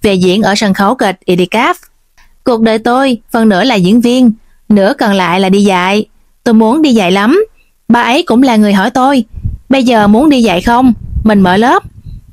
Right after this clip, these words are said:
Vậy là tôi nói bà ấy mở lớp dạy. Những lớp dạy diễn viên đầu tiên với các học sinh như Mạnh Phúc, Xuân Nghị, chỉ có hai người dạy thôi. Đã có hơn bốn mươi năm là bạn thân,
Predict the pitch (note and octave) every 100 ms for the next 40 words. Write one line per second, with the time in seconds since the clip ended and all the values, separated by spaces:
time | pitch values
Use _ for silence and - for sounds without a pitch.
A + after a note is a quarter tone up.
0 | - - A3+ A3+ A3+ A#3 A3 G#3+ B3+ C#4+
1 | F#3 G#3 C#4 F#3+ A3+ C#4 G#3+ F#3+ G#3 -
2 | _ _ _ _ - - B3+ D4+ F4+ F#4+
3 | G#3+ G3 G#3+ A#3+ A3 G3+ A3 C4 C#4+ A#3
4 | _ - A#3+ E4 F4+ A3 - B3 C#4 B3
5 | - A3 A3 F#3+ F#3 - G4 - - -
6 | G#3+ G#3 F#3 F#3 G3 - _ _ - F#3
7 | G3 D#4+ C#4 G#3+ G3+ F3+ F#3 A#3+ A#3+ C4+
8 | A3 _ _ _ _ A3 A3+ G3 B3+ E4
9 | C#4 C4 A#3+ B3+ D#4 A#3+ A3+ A3+ G3 F#3
10 | G#3+ A#3+ C4